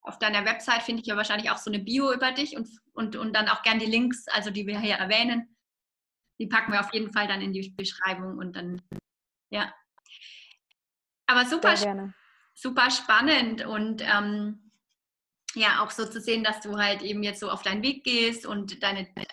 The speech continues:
Speaker 1: dann daraus wahrscheinlich eine ganz tolle, ganzheitliche Therapeut-, also mit Sicherheit eine <laughs> ganzheitliche, äh,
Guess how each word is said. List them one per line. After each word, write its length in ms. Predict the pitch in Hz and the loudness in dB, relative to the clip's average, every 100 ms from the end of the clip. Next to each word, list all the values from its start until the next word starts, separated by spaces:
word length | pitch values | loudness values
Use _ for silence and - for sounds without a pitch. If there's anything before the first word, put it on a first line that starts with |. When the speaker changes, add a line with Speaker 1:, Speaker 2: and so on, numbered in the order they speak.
| - | -8
Speaker 1:
dann 200 | 196 196 - 196 196 - - - | -6 -6 0 2 2 -2 -14 -2
daraus 600 | 190 190 196 - - - _ | 0 0 -4 -10 -20 -20 _
wahrscheinlich 420 | 202 202 190 190 196 | -6 -2 -2 -2 -4
eine 120 | 190 | -4
ganz 340 | 190 196 - | -2 -4 -10
tolle, 260 | - 208 208 | -2 0 2
ganzheitliche 680 | 214 220 240 220 208 202 208 | 2 2 2 -2 -2 -4 -4
Therapeut-, 800 | 202 214 202 - 220 226 247 - | 0 2 2 0 2 2 2 -4
also 140 | 190 | -4
mit 120 | 196 269 | -4 0
Sicherheit 320 | 285 269 214 | 2 4 2
eine 100 | 214 | 0
<laughs> 540 | 226 262 - 233 214 | -2 2 2 4 2
ganzheitliche, 240 | 294 247 220 - - - - | 0 0 -4 -8 -8 -10 -6
äh, 160 | 196 | -4